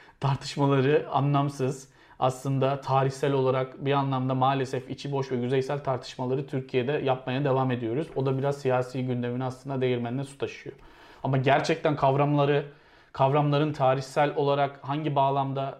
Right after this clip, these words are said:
e, e, otu-, hangi bağlama oturduğunu ve neye tekabül ettiğini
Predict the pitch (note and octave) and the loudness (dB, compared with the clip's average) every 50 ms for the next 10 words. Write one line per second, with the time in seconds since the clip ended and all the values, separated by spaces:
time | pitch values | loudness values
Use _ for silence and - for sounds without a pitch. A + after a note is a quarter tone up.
0 | - - C3+ B2+ B2+ B2 A#2+ A2+ - - C3 B2+ - - C3+ - - - - - | -14 -8 -6 -4 -2 -2 -4 -4 -4 -6 -6 -4 -4 -4 -6 -6 -8 -14 -12 -8
1 | B2+ D3 D#3 D3+ C#3+ D3 C#3+ C#3 C#3 C#3 C3 - C3 - - C#3 C3+ C#3+ C#3+ D3+ | -6 -4 -2 0 2 2 2 2 2 0 -2 -4 -4 -4 -4 -6 -4 -2 -2 -2
2 | D3 C#3+ C3+ C3 C3+ D#3 E3+ - E3 C#3 - D3 C3+ B2+ B2 B2 B2 A#2+ - _ | -2 -2 0 0 0 0 0 0 -4 -2 0 0 0 2 0 -2 -4 -6 -8 _
3 | C3 B2 C#3 E3+ G3 | -8 -6 -6 -6 -8